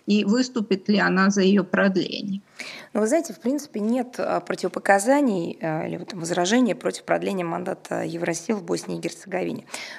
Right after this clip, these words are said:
Speaker 2: В-, а, вместе с тем мы не можем согласиться с попытками, а, ряда западных партнеров, а, по Совбезу,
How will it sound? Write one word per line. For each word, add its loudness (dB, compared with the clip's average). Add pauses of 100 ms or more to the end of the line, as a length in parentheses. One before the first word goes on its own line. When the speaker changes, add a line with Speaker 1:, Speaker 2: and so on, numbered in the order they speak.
(120)
Speaker 2:
В-, -12
а, 8
вместе 4
с -4
тем 0
мы -2
не -2
можем -2
согласиться 2
с -10
попытками, 0 (440)
а, 4
ряда 6
западных 2 (100)
партнеров, 6
а, -2
по -4
Совбезу, 2